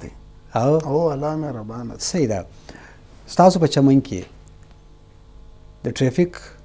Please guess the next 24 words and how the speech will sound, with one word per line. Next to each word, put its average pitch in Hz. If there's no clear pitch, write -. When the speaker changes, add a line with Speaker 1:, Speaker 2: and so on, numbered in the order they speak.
Speaker 2:
چې -
کوم 135
نظام 120
دی، 98
دغه 117
څه -
تاسو 139
مطمئن 117
یاست؟ -
Speaker 1:
او 123
بالکل 120
مطمئن. 107
Speaker 2:
ټیک 139
ده. 92
چې -
کوم 196
ستاسو 170
حالت 143
هغه 117
خلکو 143
چې 135
ووټونه 139
ورکړي 139
دي، 123